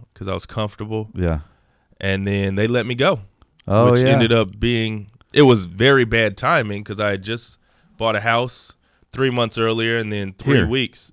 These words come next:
Speaker 1: Yeah.
Speaker 2: Yeah.
Speaker 1: And then three weeks before I got let go, my son was born.
Speaker 2: Wow.
Speaker 1: And, uh, so it was bad timing, especially since they told us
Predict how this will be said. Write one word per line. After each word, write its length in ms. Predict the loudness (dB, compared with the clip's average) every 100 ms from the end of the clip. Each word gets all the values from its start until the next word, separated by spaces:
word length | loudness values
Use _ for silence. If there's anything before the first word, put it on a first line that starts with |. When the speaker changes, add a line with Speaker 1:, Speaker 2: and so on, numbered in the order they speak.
| -6
Speaker 1:
Yeah. 280 | -4 -4 -6
Speaker 2:
Yeah. 240 | -2 -2 -2 -6
Speaker 1:
And 180 | -8
then 160 | -6 -8
three 240 | -8 -8
weeks 440 | -4 -4 -6 -8 -20 _
before 320 | -14 -4 0
I 60 | 0
got 160 | -2
let 200 | -2 -6
go, 280 | -4 -6 -6
my 160 | -8 -12
son 340 | -8 -8 -6
was 140 | -6 -8
born. 340 | -8 -8 -4
Speaker 2:
Wow. 880 | 0 2 2 2 2 0 0 -2 -2
Speaker 1:
And, 320 | -4 -6 -6
uh, 300 | -6 -6 -8
so 200 | -4 -4
it 40 | -4
was 100 | -4
bad 300 | -4 -2 -2
timing, 460 | -4 -4 -6 -8
especially 580 | -10 -8 -8 -8 -8 -8
since 400 | -6 -6 -6 -10 -20 _ _ _ -6
they 180 | -4 -4
told 380 | -2 -2 0
us 400 | -2 -4 -10 -20